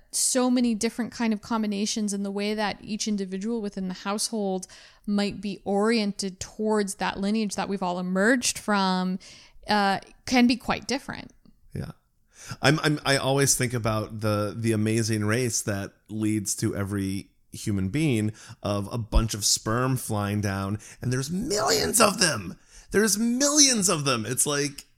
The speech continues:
Speaker 2: and then there's one that, that gets in, and then that's the person you become. So, like, we're all lotto winners. Like, we all beat out every other sperm to be the one that, that made it across the finish line.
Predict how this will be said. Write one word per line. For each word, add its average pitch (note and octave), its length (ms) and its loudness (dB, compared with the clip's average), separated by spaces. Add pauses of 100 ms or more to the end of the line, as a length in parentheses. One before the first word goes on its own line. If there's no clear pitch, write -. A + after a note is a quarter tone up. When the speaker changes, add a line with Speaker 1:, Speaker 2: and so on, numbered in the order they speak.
(280)
Speaker 2:
and D3 120 2
then D3+ 100 4
there's D3 200 4
one D3 300 0
that, C#3 200 -2 (280)
that C3 240 -4
gets C3+ 260 0
in, A#2+ 380 -2 (480)
and A#2+ 200 -2
then B2 260 0
that's - 760 -2 (100)
the - 80 -8
person E3 360 0
you G2+ 60 -4
become. F#2 400 -8
So, G#2 200 -4
like, G#2 260 -6
we're A#2 220 0
all A#2 320 0
lotto A2 320 2
winners. F#2 480 -8
Like, G2 180 -6
we G#2+ 180 0
all A2 380 -2
beat A2+ 260 -4
out G#2 300 -6 (220)
every A2 520 -2
other G#2+ 480 -4
sperm A2 560 -2
to G#2 120 -8
be G#2+ 240 -4
the G#2 120 -6
one G#2 260 -4
that, G2+ 240 -6 (360)
that A2 140 -4
made G#2 160 -2
it G#2 60 -6
across G#2+ 300 -4
the A2 60 -12
finish C3 320 -6
line. - 300 -14